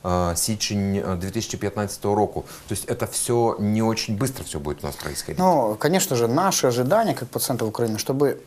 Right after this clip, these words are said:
Speaker 2: это не откладывали. Для этого не надо большого диапазона времени, чтобы вступить в процесс перемен, ну, либо наведения порядка. Потому что существуют некие территории в Министерстве здравоохранения и в системе здравоохранения, которые можно менять без денег.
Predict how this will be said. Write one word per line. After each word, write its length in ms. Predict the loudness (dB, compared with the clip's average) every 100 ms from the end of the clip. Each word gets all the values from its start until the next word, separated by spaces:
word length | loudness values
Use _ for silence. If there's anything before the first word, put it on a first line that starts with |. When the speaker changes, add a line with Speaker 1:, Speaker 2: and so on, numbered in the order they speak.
| -8
Speaker 2:
это 180 | -2 0
не 120 | 0
откладывали. 520 | -2 -4 -6 -6 -12 -18 -20 -20 -8
Для 180 | 2 4
этого 180 | 4 2
не 120 | 4
надо 240 | 4 2 2
большого 460 | 0 2 2 2
диапазона 500 | 2 0 -2 -2 -2
времени, 340 | -2 0 0 -2
чтобы 300 | -2 -4 -4
вступить 380 | -6 -6 -6
в 40 | -6
процесс 360 | -8 -4 -6
перемен, 460 | -4 -2 0 0 -2 -8 -18 -8
ну, 120 | -2
либо 220 | 2 4 4
наведения 480 | 4 4 4 2
порядка. 560 | 0 -4 -4 -6 -10 -20 -20 -20 -20 -6
Потому 220 | 0 4 4
что 160 | 2
существуют 800 | -2 0 -2 0 2 6 6 2 -6 -16 -18 -4
некие 280 | -2 2 2
территории 520 | 4 2 6 4 6
в 40 | 4
Министерстве 560 | 2 2 2 2 0
здравоохранения 640 | 2 4 4 2 0 2 0
и 40 |
в 60 | 0
системе 440 | 0 0 0 0
здравоохранения, 640 | 0 2 2 0 0 0 0
которые 280 | 2 2
можно 200 | 2 2
менять 220 | 2 2 0
без 300 | 0 0 -2
денег. 360 | -4 -8 -12